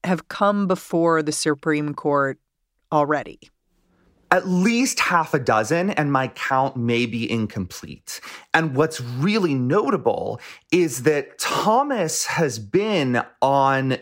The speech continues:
Speaker 2: the pro-Trump side of almost, if not all, of those cases.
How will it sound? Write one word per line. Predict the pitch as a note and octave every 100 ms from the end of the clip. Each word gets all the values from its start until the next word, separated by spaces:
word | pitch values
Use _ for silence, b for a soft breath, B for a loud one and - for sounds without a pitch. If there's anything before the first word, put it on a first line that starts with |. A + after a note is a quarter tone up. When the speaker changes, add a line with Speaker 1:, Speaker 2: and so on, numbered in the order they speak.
| -
Speaker 2:
the | G#2+ C3+ B2
pro-Trump | - - C#3+ C#3+ D#3+ - D3 A2+ -
side | - D3 C3+ A#2+ A2+ -
of | C#3 - _ _
almost, | G#3+ B3+ C4+ C4 G3 F3+
if | -
not | C#3 A#2 -
all, | A#2 D3 B2 - A2 B B B _
of | - C3+
those | C3+ A#2+
cases. | - C#3 A#2 - A2 -